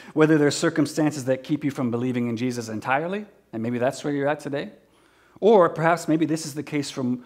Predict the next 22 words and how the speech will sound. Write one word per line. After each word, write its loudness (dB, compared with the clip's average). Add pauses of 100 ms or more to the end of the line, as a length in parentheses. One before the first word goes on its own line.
more 4
of 2
us -6
here, -8 (180)
circumstances -2
that -2
just -6
keep -10
you 0
stuck -4
in 0
the 0
boat 2 (240)
when 0
Jesus -2
is -10
calling 0
you 0
out 0
onto -6
the -8
waves. -10